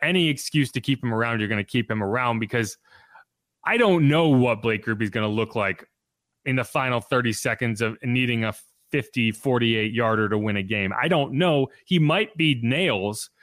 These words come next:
but at the same time, I know Will Lutz can be nails in that situation. We saw it against the Texans. We've seen it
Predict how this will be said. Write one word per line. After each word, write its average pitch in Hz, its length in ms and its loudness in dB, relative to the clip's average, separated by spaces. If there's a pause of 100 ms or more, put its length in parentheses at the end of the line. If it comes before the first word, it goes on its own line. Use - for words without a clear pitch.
(200)
but 151 100 0
at 160 180 0
the 156 80 -2
same 160 240 0
time, 143 300 -4
I 147 140 0
know 139 300 2
Will 139 280 2
Lutz 123 240 -2
can 139 380 -2
be 107 120 2
nails 92 380 -2
in 98 120 -4
that 85 180 -6
situation. 90 560 -10
We 95 60 -10
saw 120 200 -2
it 110 60 0
against 104 260 -4
the - 80 -14
Texans. 165 480 -2
We've 117 140 -2
seen 147 240 -6
it 113 160 -4